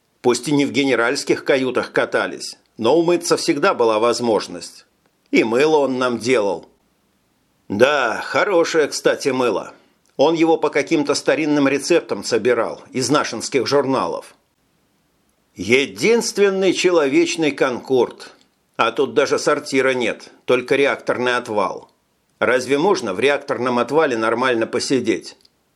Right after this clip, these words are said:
Кроме нас туда только радиоактивные отходы наведываются». Наконец дверь в каюту открылась. «Рад приветствовать вас на борту станции, господа офицеры»,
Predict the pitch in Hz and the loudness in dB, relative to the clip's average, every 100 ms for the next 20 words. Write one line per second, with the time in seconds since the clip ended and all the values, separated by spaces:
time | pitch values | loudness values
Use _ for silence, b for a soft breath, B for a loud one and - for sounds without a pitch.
0 | _ _ 147 156 165 160 156 - 156 139 | _ _ 2 4 2 2 0 0 2 2
1 | 147 135 143 131 123 143 139 - 135 131 | 2 0 0 -2 2 0 0 -2 0 2
2 | 143 143 127 113 117 127 127 107 98 92 | 0 0 0 0 0 0 0 0 0 -2
3 | 80 - - - _ _ _ _ _ _ | -4 -10 -14 -16 _ _ _ _ _ _
4 | _ _ _ _ _ _ 98 120 143 165 | _ _ _ _ _ _ 0 2 2 2
5 | 233 180 156 190 185 170 139 123 123 120 | 0 0 0 0 2 -2 0 -2 0 0
6 | - 113 95 80 - - - _ _ _ | 0 -2 -2 -2 -10 -12 -16 _ _ _
7 | _ _ _ _ _ _ _ _ - - | _ _ _ _ _ _ _ _ 0 2
8 | 131 156 - 151 139 160 160 - 139 135 | 4 2 -2 -2 0 2 0 -2 -2 -2
9 | 135 143 147 135 120 127 123 143 - - | 2 0 0 -2 0 0 0 -2 0 -2
10 | 151 131 131 113 113 - 127 127 117 123 | -2 -2 -2 0 0 0 0 2 -2 -4
11 | 117 - 117 98 80 | -4 -2 0 -2 -8